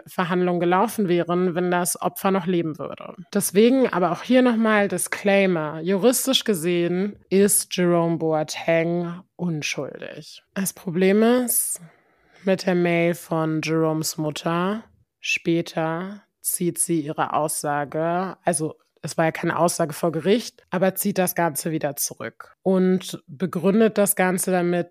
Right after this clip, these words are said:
dass sie unter Druck geraten ist im Sorgerechtskonflikt und eben quasi Angst haben könnte, ihre Enkelkinder nicht mehr zu sehen. Es ist alles very confusing,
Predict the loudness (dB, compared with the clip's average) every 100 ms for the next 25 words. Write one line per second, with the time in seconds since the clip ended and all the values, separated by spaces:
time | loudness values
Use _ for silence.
0 | -4 -2 0 -2 -2 -6 -2 0 0 -2
1 | -10 -12 -4 -4 -4 -14 -12 -10 -2 0
2 | 0 -2 -8 -8 -10 -8 -6 -4 -4 -6
3 | -4 -2 0 -2 -6 -8 -8 -6 -8 -6
4 | -4 -4 -6 -16 -2 2 2 0 -2 -4
5 | -2 -2 -4 -6 -8 -12 -4 -2 0 0
6 | 0 0 -2 0 -2 -2 -6 -6 -4 -6
7 | -4 -2 -2 -2 -2 -2 -2 -4 -4 -6
8 | -6 -4 -4 -6 -8 -10 -8 -10 -10 -10
9 | -10 -10 4 4 6 6 6 8 8 8
10 | 6 2 -4 -8 4 6 8 4 0 -6
11 | -6 -6 -6 -6 -8 -10 -10 -16